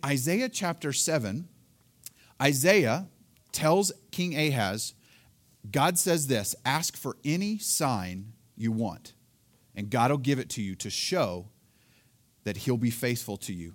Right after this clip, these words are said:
that he will protect his people." And because Ahaz had some personal and spiritual problems, he refused to follow the instructions. And so God shows up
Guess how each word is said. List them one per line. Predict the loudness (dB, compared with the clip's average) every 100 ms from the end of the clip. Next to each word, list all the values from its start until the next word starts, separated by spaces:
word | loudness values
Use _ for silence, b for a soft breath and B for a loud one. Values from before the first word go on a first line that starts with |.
| -10
that | -4
he | -2
will | -4
protect | -6 -10 -8 -10 -10 -10
his | -10
people." | -10 -10 -10 -10 -18 _ _ B B B B B
And | -2
because | 2 4 4 4
Ahaz | 2 4 2 2
had | -2 -4 -8 _
some | -4 -4
personal | -2 -4 -2 0 0
and | 0
spiritual | -2 -2 -2 0 -4
problems, | -4 -2 0 0 -2 -4
he | 0
refused | 0 -2 -6 -6 -4 -4
to | -4
follow | -4 -2 0 0
the | -2
instructions. | -2 -4 -4 -4 -6 -6 -8 B B B B
And | -2
so | 2 2 0 -4 -16 -14 -2
God | 4 4 4 2
shows | 2 2 0 0
up | -2 -2 -6